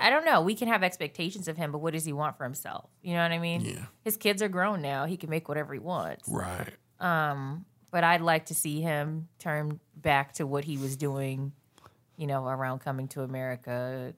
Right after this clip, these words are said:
Speaker 1: Harlem Nights, Boomerang time. Like,
Speaker 2: Right.
Speaker 1: Boomerang is probably my favorite Eddie movie. Um, and all
Speaker 2: Really?
Speaker 1: those three are obviously my favorite for what they stand for and representation of black people in movies. And, and at the time, um, when it was really needed.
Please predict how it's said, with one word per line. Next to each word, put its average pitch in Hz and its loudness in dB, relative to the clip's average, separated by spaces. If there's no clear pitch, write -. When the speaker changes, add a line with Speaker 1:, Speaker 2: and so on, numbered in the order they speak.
Speaker 1:
Harlem 131 -6
Nights, 123 -10
Boomerang - -8
time. - -16
Like, - -4
Speaker 2:
Right. - -2
Speaker 1:
Boomerang 180 2
is 139 -4
probably 135 0
my 131 -6
favorite 127 -8
Eddie 117 -6
movie. 104 -10
Um, 131 -8
and - 2
all 196 10
Speaker 2:
Really? 190 4
Speaker 1:
those 233 10
three 202 6
are 143 6
obviously 135 2
my 131 -4
favorite 127 -8
for 151 0
what 143 2
they 139 0
stand 139 0
for 139 -2
and 139 -4
representation 135 -6
of 127 -6
black 123 -8
people - -10
in - -6
movies. 123 -6
And, 147 -2
and 170 2
at 165 2
the 151 -4
time, 143 0
um, 139 -4
when 170 2
it 165 2
was 147 2
really 147 0
needed. 139 -4